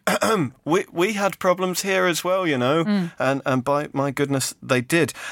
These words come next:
Speaker 1: Um, but it didn't look so at the start of the season, 'cause I thought Kevin Nolan was gonna drag 'em up automatically, Matt.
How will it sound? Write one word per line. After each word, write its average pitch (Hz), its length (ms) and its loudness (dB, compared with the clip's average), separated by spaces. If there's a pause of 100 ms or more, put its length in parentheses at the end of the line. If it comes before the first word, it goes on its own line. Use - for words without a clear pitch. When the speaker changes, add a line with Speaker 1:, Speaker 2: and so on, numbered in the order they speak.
(180)
Speaker 1:
Um, 151 180 4
but 160 140 2
it 156 80 -2
didn't 196 180 2
look 175 200 0
so 147 360 2
at 147 140 0
the 147 160 0
start 151 340 0
of 131 60 -4
the 127 80 -8
season, 170 420 -4
'cause - 300 -6
I 131 100 2
thought - 300 -4
Kevin 110 240 -2
Nolan 110 260 2
was 107 120 -2
gonna 107 180 -2
drag 117 240 0
'em 117 80 0
up 117 160 -2
automatically, 131 640 -2
Matt. 87 180 -6